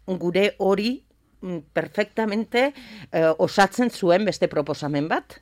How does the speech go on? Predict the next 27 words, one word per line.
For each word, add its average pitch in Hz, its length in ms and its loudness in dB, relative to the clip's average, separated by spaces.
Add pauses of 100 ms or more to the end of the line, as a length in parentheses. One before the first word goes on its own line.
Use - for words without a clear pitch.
(140)
eh, 143 440 -2
Nafar 135 380 -4
herriak 160 380 -2
beharko 147 460 -2
lukela 156 500 0 (260)
hori, 175 420 2 (400)
eh, 147 520 2
bueno, 151 240 -2
pues, 143 200 -10
baieztatu 196 720 -4
edo 160 180 -2
nolabait 151 440 -4
ere 226 260 -2 (200)
erakutsi 156 580 -4
iritzia 185 440 -2
horren 147 220 -2
aurrean, 160 360 0
erreferenduna, 147 1000 0
do-, 156 300 -2
dena 156 320 -4
delakoa 170 580 0
bere 143 240 -6
garaian 135 400 -4
egin 135 220 -6
ez 127 100 -6
zena 127 300 -6
ere. 269 220 -2